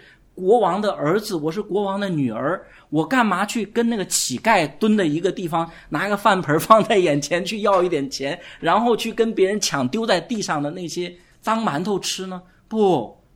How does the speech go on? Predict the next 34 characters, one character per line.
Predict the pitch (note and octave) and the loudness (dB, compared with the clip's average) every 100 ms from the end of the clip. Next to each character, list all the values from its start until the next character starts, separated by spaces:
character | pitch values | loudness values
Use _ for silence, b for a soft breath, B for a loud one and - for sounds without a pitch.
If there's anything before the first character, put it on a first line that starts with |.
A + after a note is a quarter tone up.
| - | -12
我 | B2+ D3 | -6 -4
要 | D#3 | -6
去 | D#3 F3+ | -6 -6
王 | B2+ B2 | -4 -4
宫 | C#3 D#3+ | -4 -2
里 | C3+ | -4
吃 | F#2+ - | -4 -12
东 | A#2 G#2+ | -10 -10
西。 | G#2 - - b b | -12 -16 -18 b b
所 | G#3 | 2
以 | |
我 | F#3 D3 | 4 2
既 | G#3 | 0
然 | E3+ | -2
要 | E3+ | -4
去 | D#3 D#3 | -4 -4
王 | C3 | -4
宫 | D3 D#3 | -4 -4
里 | A2+ | -6
吃 | - | -6
东 | C3+ | -6
西， | C3 A2+ | -6 -10
我 | G#2 | -12
的 | C3 | -12
衣 | F3 | -12
服 | F3+ D3+ | -10 -8
要 | A#2+ | -8
穿 | D#3 D3+ | -8 -8
得 | |
漂 | C3 D3 | -6 -8
漂 | C3 | -8
亮 | B2 A2 | -10 -10
亮 | G#2 | -14
的。 | F2+ | -16